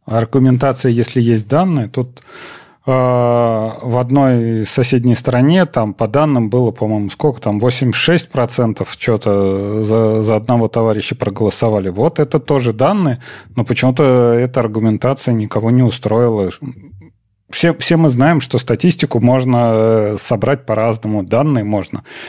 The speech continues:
собрать по-разному, можно там смотреть на одни и те же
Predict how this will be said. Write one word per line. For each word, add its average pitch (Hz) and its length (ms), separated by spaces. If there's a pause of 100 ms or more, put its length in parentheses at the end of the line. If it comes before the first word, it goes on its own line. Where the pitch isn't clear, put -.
(180)
собрать 123 480
по-разному, 113 560
можно 107 380
там 101 200
смотреть 123 540
на 113 140
одни 117 320
и 107 40
те 120 200
же 104 420